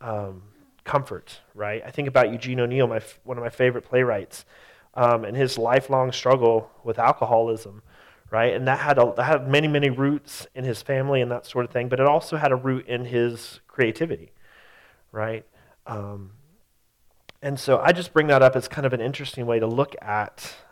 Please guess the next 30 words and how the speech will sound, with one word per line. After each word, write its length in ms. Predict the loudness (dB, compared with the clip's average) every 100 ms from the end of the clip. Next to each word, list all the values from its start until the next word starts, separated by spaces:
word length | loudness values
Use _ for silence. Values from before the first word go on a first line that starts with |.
| _
um, 440 | -6 -4 -6 -10 -18 _ _ _ _ _
the 140 | -6
way 180 | 6 6
we've 160 | 6 0
talked 280 | 0 0 4
a 40 |
lot 160 | 6 8
about 220 | 6 4
the 80 | 0
individual 580 | -4 0 0 4 6
artist 580 | 6 6 6 4 2 -16 -20 _
versus 340 | -4 -4 -8
the 140 | -6 -6
collaborative 540 | -4 -4 -2 -2 0
artist, 540 | 0 -2 -4 -10 -16 -20 _ _ _ _
right? 220 | 0 2 2
And 140 | 2
that's 240 | 2 2
why 160 | 2 4
I 40 |
love 280 | 6 6 4
theater, 280 | 2 4 4
because 240 | 4 0
I 140 | -2 -4
can't 300 | 0 0 0
do 180 | 0 -2
theater 340 | -2 0 0
on 120 | -2
my 160 | -6 -6
own. 280 | -8 -10